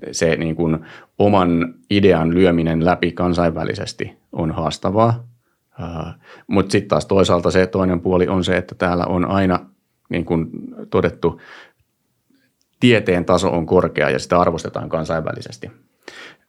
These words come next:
Et sitä ei tarvi yhtään hävetä, kun menee esittelemään suomalaista tiedettä maailmalle. Et ehkä se, se niin kuin, tällaista ideaa pitäisi lähteä,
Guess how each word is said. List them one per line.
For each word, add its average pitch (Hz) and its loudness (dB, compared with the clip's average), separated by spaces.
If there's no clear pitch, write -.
Et 82 -2
sitä 82 2
ei 78 2
tarvi 87 0
yhtään 85 0
hävetä, 87 0
kun 90 -8
menee 82 0
esittelemään 80 -4
suomalaista 85 -6
tiedettä 85 -4
maailmalle. 82 -4
Et 85 0
ehkä 82 -2
se, 85 0
se 85 0
niin 85 -4
kuin, 82 -2
tällaista 107 2
ideaa 90 4
pitäisi 85 -4
lähteä, 87 0